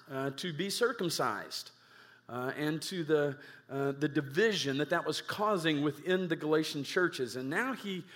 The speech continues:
finishes his letter, and he does it in a very personal way. Um, he says, essentially,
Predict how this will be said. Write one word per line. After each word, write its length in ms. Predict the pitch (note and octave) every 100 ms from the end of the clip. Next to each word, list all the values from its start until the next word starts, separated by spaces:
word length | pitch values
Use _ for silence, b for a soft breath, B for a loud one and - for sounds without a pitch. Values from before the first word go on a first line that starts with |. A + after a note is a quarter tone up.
| B -
finishes 720 | - A#3+ A#3+ B3+ - G#3+ -
his 240 | F#3+ D#3+
letter, 400 | E3 F#3 F3 C#3
and 100 | D3
he 60 | F3+
does 200 | B3 C4+
it 100 | C4+
in 120 | G3+
a 40 |
very 260 | D3+ F3 D#3
personal 600 | - - E3+ - D#3 C#3
way. 280 | B2 A#2 G2 - _ b b b b b b b - -
Um, 400 | B2+ B2 A#2+ A#2 -
he 100 | D3
says, 260 | D3+ F3 D3+
essentially, 640 | E3 - A#3 - D#3 D#3